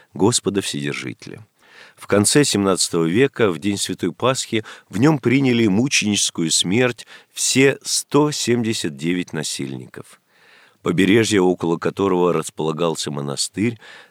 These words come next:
нередко подвергалось набегам разбойников. Один из трудников монастыря оказался предателем.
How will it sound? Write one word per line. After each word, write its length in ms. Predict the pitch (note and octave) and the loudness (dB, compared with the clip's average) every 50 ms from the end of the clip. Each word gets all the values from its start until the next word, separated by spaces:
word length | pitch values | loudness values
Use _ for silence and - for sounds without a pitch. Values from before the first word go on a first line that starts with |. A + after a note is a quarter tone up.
| _ _ - | _ _ -6
нередко 680 | - E2 F2+ G2 G2 A2+ D#3 D#3 - - - C#3 B2 | -2 2 2 4 4 4 2 2 0 0 0 0 0
подвергалось 720 | - - F2 D#2+ D#2+ E2+ E2 E2 A2 B2 C3 B2+ A2 - - | 0 0 -2 0 2 2 2 2 2 2 2 2 0 -2 -4
набегам 500 | D2+ C#2+ D2 D2 F2+ G2+ G2 F#2+ F2+ E2+ | -4 -4 0 0 0 0 0 -2 -2 -2
разбойников. 880 | D#2 D#2+ C#2+ C#2 C2+ C2 C#2 C#2 C2+ B1+ B1+ - - A#1+ - - - _ _ _ _ _ _ _ _ _ _ _ _ _ | -2 -4 -4 -6 -6 -6 -6 -6 -6 -6 -10 -12 -14 -18 -18 -18 -20 _ _ _ _ _ _ _ _ _ _ _ _ _
Один 340 | - - G2+ G#2+ A#2+ C#3 C3+ | -4 -2 0 4 4 6 6
из 160 | B2 A#2 - | 6 4 2
трудников 640 | - - B2 C3 C#3+ C#3+ C3 B2+ A#2 - - G#2+ - | 2 4 4 6 6 6 4 2 2 2 0 -4 -2
монастыря 640 | G2+ F#2 F#2 F#2+ F#2+ - - - F#2 G2+ B2 C3+ B2+ | -2 0 0 0 0 -2 -2 0 2 4 4 4 4
оказался 640 | A#2 A2 - F2 D#2+ F2 G#2+ A2+ A2+ - - - F2+ | 2 2 0 0 2 2 2 2 2 2 0 -2 -2
предателем. 840 | - - F#2 F#2+ F#2 E2 E2+ E2 E2+ D#2 - D#2 D2 D2 D2 C#2 | -2 0 0 0 2 2 4 4 2 0 -2 -6 -4 -4 -6 -8